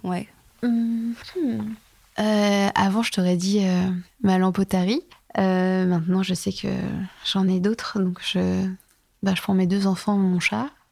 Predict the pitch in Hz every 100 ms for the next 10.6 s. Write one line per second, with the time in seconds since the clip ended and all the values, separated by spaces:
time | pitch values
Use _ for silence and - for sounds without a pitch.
0 | - 226 220 - 202 170 180 302 208 175
1 | 294 240 247 202 190 202 190 233 240 -
2 | 359 - 339 - 277 - - - 226 226
3 | 233 233 233 240 233 240 240 247 - 254
4 | 254 269 320 415 _ _ - - 214 190
5 | 175 - _ _ _ - 208 - - -
6 | 208 - 202 190 185 185 190 - _ -
7 | 233 226 220 190 185 185 190 202 - _
8 | - 208 208 - 208 185 180 202 - -
9 | - - - - _ 233 - - 302 208
10 | 285 247 220 180 320 226